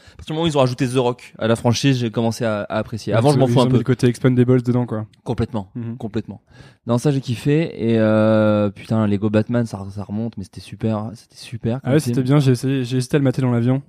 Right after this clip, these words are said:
Speaker 1: Ah, c'était super.
Speaker 2: C'est, c'est, c'est, généralement, ils font des bons trucs, Lego, mais, euh,
Speaker 1: Ouais, mais là, c'est rigolo.
Speaker 2: Ah ouais.
Speaker 1: Là, c'est rigolo, parce que t'as des mecs très talentueux à l'écriture. C'est vraiment chouette. Et, euh,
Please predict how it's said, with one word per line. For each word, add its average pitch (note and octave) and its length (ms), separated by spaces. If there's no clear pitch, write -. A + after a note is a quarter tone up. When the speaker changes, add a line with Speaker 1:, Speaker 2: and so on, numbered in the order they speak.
Speaker 1:
Ah, B2+ 160
c'était - 140
super. A#2+ 400
Speaker 2:
C'est, A2+ 180
c'est, D3+ 160
c'est, C3+ 140
généralement, D3+ 220
ils F3+ 40
font D3+ 120
des C3+ 60
bons C3+ 120
trucs, E3 240
Lego, C#3 260
mais, B2 220
euh, A2+ 440
Speaker 1:
Ouais, F#3+ 280
mais G3 80
là, F#3+ 80
c'est E3+ 100
rigolo. D3 400
Speaker 2:
Ah D3 140
ouais. D3 80
Speaker 1:
Là, C3 80
c'est B2 140
rigolo, A#2+ 300
parce A#2 100
que - 80
t'as G#2 100
des G2+ 80
mecs G#2 100
très - 160
talentueux A2+ 380
à A2+ 40
l'écriture. B2+ 500
C'est - 140
vraiment A#2+ 260
chouette. D3+ 420
Et, A2 180
euh, G#2+ 360